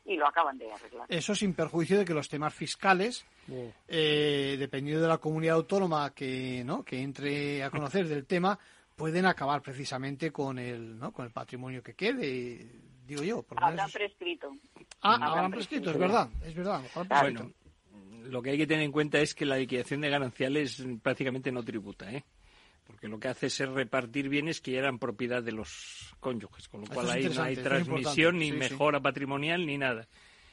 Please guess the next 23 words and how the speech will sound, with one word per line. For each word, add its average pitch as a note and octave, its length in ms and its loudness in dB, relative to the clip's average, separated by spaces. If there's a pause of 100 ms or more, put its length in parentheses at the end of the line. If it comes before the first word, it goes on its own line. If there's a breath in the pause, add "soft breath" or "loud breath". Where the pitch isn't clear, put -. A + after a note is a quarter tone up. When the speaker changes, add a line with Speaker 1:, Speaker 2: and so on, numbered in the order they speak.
(240 soft breath)
Speaker 3:
Solamente D#3 720 2
se - 200 0
tributaría C3 640 2
fiscalmente D#3 800 0 (420 soft breath)
cuando, D#3+ 560 2 (140)
eh, D3+ 600 2
se - 320 0
paga, F#3+ 480 6 (920)
uno E3+ 220 2
se B2+ 200 -2
queda E3+ 240 6
con B2+ 180 0
todo E3 280 4
el B2 360 2 (160)
haber C#3+ 300 2
ganancial F3+ 640 6 (380 soft breath)
y B2+ 120 -2
paga E3 260 4
al E3 80 4
otro E3+ 220 0
en D3 100 -2
metálico, A#2+ 540 -2 (300)
por A#3+ 280 6